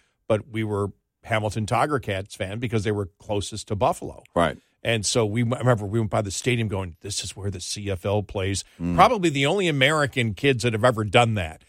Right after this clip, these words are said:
Speaker 2: Yeah.
Speaker 1: Wow,
Speaker 2: Right. Mm.
Speaker 1: look, this is where the C F L plays. Wow, this is really impressive. <laughs> And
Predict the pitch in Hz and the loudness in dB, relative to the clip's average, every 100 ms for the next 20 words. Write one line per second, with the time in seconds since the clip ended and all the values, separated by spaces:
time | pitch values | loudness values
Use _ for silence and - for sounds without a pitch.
0 | _ 98 82 - 113 90 80 90 87 113 | _ 2 2 -2 -6 -2 -2 -4 -2 -2
1 | 87 _ _ _ _ _ 120 - 98 98 | -2 _ _ _ _ _ -6 -4 -4 0
2 | 101 92 - 107 107 95 98 98 90 - | 0 -2 -6 -2 -2 -2 -4 -6 -8 -8
3 | 107 117 113 113 - _ _ _ _ _ | -6 -6 -12 -18 -20 _ _ _ _ _
4 | 110 123 101 110 - 95 107 117 110 95 | -12 -10 -8 -8 -8 -10 -8 -6 -6 -6
5 | 90 107 139 - - _ _ _ - - | -10 -18 -18 -18 -20 _ _ _ 2 4
6 | - - - - | 2 2 -2 -4